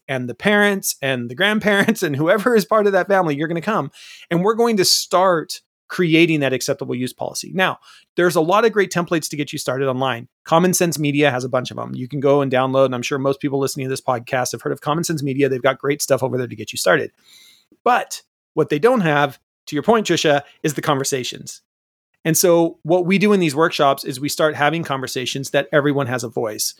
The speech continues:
And it's really great because, of course, the parents are coming out and say, "I don't want you to be playing your video games so much." Great. But what they're usually not used to is a thirteen-year-old or a twelve-year-old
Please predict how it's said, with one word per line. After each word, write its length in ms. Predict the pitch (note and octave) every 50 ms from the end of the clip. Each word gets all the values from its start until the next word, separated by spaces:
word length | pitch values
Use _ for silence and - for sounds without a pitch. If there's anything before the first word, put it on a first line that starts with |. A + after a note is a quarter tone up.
| _ _ _ _ _ _ _ -
And 420 | D#3 D#3+ D#3+ D#3+ D#3 D#3 D3 C3+ _ _ _ _ _ -
it's 180 | E3 D#3+ -
really 340 | D#3+ D#3 D#3+ E3+ F3 E3+ D#3
great 300 | C3+ D3+ D#3+ C3+ A#2+ -
because, 200 | - B2 C#3 C3
of 100 | C#3+ -
course, 240 | - F3 E3+ E3 -
the 80 | - C#3+
parents 300 | - F3 F3+ F3+ E3 D#3+
are 40 |
coming 240 | - - D#3 D3 C#3
out 180 | C#3 C3+ C#3 C3+
and 120 | C3+ C3+
say, 340 | - D3+ C#3 C3+ C3 C3+ - _ _ _ _ -
"I 120 | D3 E3
don't 200 | F3 E3+ E3 D#3
want 240 | D3+ D3+ D3+ D3+ -
you 60 | D3+
to 60 | C#3+
be 100 | C#3+ C#3
playing 300 | C3 - D#3 C#3+ C#3 C#3 C3
your 80 | B2+
video 340 | A#2+ C3+ C#3 C3 C3+ C3 C3
games 300 | B2 B2 A#2+ A#2 A#2 A2
so 160 | - A#2+ A#2
much." 440 | A#2+ B2 A#2 A#2 - - - - - _ _ _ _ _ _ _ _ _ _ _ _ _ _ -
Great. 440 | - F3+ F#3+ E3+ B2 G#2 - - - _ _ _ _ _ _ _ _ -
But 100 | D#3 D3
what 120 | D#3+ D3+
they're 140 | - D3 C#3+
usually 340 | D3 G#3 D4 B3 A#3+ G#3+ F3
not 240 | D#3+ C#3+ C#3 D3 D#3+ D3+ _ -
used 300 | D#3+ D3 C#3 - - -
to 280 | C3+ B2+ C3 B2+ B2+ _ _ _ _ -
is 360 | D#3+ D#3 D#3 D3+ D3 C#3 - -
a 200 | D3+ D3 C#3+ C#3+
thirteen-year-old 880 | - - F3 E3 E3+ - - F3 F3 F3+ E3+ D#3 D3 C#3 C3 C3 C3 C#3
or 180 | - C#3+ C3+ C3
a 60 | C3
twelve-year-old 840 | - - E3 D#3+ E3 E3+ D#3 D#3 D3 C3 B2+ B2 B2 B2 A#2+ -